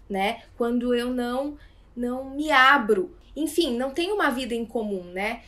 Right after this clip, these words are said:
Então, quando você tem um, um casamento, uma relação, pressupõe que vai existir essa troca. E aí, quando isso é quebrado ou quando isso é evitado, quando isso não existe, então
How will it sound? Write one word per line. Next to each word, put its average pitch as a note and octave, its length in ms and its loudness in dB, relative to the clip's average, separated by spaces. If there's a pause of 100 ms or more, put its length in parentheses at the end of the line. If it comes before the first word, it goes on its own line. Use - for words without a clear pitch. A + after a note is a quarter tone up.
(140)
Então, B3 300 -4 (640)
quando F4 260 2
você C#4+ 260 0
tem G#3 500 0
um, A3 440 -4
um G#3+ 40 -2
casamento, G#3 600 -2
uma A3+ 140 -4
relação, G3+ 540 -4
pressupõe C4 880 2 (140)
que - 360 -12
vai C4+ 280 2
existir G#4 540 2
essa B3 240 -2
troca. - 640 -2 (580)
E A#3+ 100 4
aí, B3+ 260 4
quando E4+ 300 2
isso D#4 200 0
é C#4+ 60 0
quebrado A#3+ 760 2
ou A#3+ 100 2
quando B3 340 -4
isso A#3 280 -6
é G#3+ 120 -2
evitado, A#3 640 -2
quando A3 140 -6
isso A3 180 -8
não A3 160 -4
existe, G#3 840 -4 (640)
então B3 800 -2